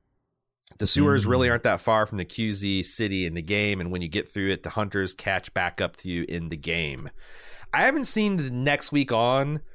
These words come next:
Speaker 1: but I will be extremely disappointed if they don't find a way to get this,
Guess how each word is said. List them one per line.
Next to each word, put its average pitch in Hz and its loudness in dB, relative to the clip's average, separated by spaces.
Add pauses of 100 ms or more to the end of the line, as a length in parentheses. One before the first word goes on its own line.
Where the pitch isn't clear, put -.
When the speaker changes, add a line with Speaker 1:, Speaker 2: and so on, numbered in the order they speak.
(220)
Speaker 1:
but 139 4
I 240 4
will 208 6
be 107 4
extremely 135 4
disappointed 95 2
if 76 -2
they 101 6
don't 98 0
find 98 2
a 90 2
way 87 4
to 78 -4
get 82 -2
this, - 0